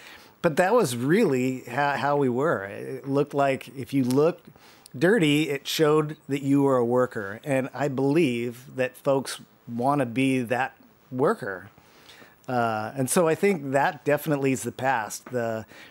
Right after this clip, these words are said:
the ambivalence to, uh, wearing an S C B A, uh, throughout overhaul, you know, not understanding. Now that awareness is here, we understand those things, and it's, and it's very different.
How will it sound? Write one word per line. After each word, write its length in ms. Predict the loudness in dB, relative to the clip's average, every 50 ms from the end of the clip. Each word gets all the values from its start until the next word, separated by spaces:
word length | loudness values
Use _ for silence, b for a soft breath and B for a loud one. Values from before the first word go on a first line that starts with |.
| B B B B B B -8
the 140 | -2 0 2
ambivalence 680 | 2 2 2 4 4 4 4 4 2 2 2 0 -2 -2
to, 420 | 0 2 4 4 4 4 2 2 2
uh, 180 | 2 2 2 2
wearing 380 | 2 4 4 4 4 4 2
an 60 | 2 2
S 160 | 2 0 0
C 160 | 0 0 0
B 240 | 2 2 2 2 2
A, 360 | 2 2 2 0 0 -2 -2
uh, 200 | -4 -4 -4 -6
throughout 440 | -6 -4 0 2 2 4 4 4 2
overhaul, 720 | 2 2 2 0 0 -2 -2 -2 -4 -4 -6 -8 -10 -10 -10
you 100 | -8 -6
know, 140 | -6 -4 -2
not 260 | 0 0 0 2 2
understanding. 920 | 2 2 2 0 0 -2 -4 -4 -2 -2 -2 -2 -2 -4 -6 -8 -12 -12 -6
Now 260 | -4 -2 -2 -2 0
that 160 | 0 0 0
awareness 560 | -2 -2 -2 -2 -2 -2 0 0 -2 -2 -4
is 140 | -6 -8 -8
here, 360 | -6 -2 0 2 2 2 2
we 200 | 0 0 0 0
understand 500 | 0 0 -2 -4 -4 -4 -2 0 0 0
those 180 | 0 0 -2 -4
things, 360 | -4 -4 -2 -2 -2 -2 -2
and 100 | -2 -4
it's, 180 | -4 -4 -8 -12
and 200 | -14 -12 -12 -12
it's 120 | -12 -10
very 280 | -8 -6 -6 -6 -6 -8
different. 500 | -6 -6 -6 -6 -6 -8 -16 -18 -18